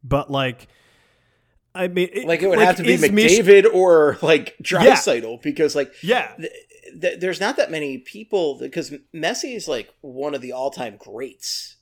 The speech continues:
Speaker 2: in
Speaker 1: Yes.
Speaker 2: football. You know, like, he is one of the goats over there. Or, like, it's funny to say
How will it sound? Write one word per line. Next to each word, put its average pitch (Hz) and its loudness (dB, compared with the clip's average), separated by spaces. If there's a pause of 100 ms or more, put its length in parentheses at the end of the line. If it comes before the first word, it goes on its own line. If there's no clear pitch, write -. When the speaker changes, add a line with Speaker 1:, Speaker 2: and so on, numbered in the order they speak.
Speaker 2:
in 104 -12
Speaker 1:
Yes. 143 -6
Speaker 2:
football. 117 -8 (360)
You 151 -6
know, 147 0
like, 139 -6
he 190 -12
is 160 -8
one 143 -6
of 120 -10
the 123 -12
goats - -12
over 117 -12
there. 95 -16
Or, 113 -12
like, 117 -14
it's 139 -12
funny 131 -8
to 113 -14
say 107 -12